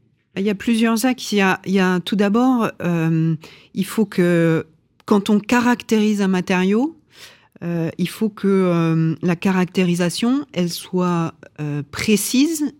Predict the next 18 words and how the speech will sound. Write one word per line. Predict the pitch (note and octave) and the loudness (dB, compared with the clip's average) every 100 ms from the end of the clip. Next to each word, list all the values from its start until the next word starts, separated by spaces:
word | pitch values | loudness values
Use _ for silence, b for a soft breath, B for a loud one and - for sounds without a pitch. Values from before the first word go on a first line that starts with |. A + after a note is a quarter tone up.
| _ | _
et | F#3+ | -4
complète. | F#3+ A#3 A3+ G3+ D#3+ - - _ b b b b b _ | 0 -2 0 -2 -4 -8 -18 _ b b b b b _
Euh, | F3+ E3+ D3 | -4 -4 0
donc | F3+ F#3 - | 0 0 0
nous, | A3+ | 2
on | A3 | 2
va, | F3+ F3+ E3+ - _ _ _ _ | 0 0 0 -4 _ _ _ _
euh, | E3 | -2
guider | D#3+ E3 G#3 F#3 A#3 D#4 B3 | 0 0 0 2 0 0 -2
justement, | F#3+ F3 - E3+ G#3 D4 D4 - - | -2 -4 -2 0 0 0 -4 -14 -6
euh, | E3+ | -4
pour | F#3+ F3 | -4 -6
que, | - | -2
euh, | G#3 G3+ E3+ | 0 0 -2
cette | - F3+ | -2 -4
caractérisation, | - F3 E3+ E3+ E3+ E3 E3+ - F3+ E3+ - | -2 -2 -2 -2 -2 0 -2 -2 -4 -4 -4
elle | E3 | -6
soit, | - - D#3+ D#3 D3 | -6 -6 -4 -4 -6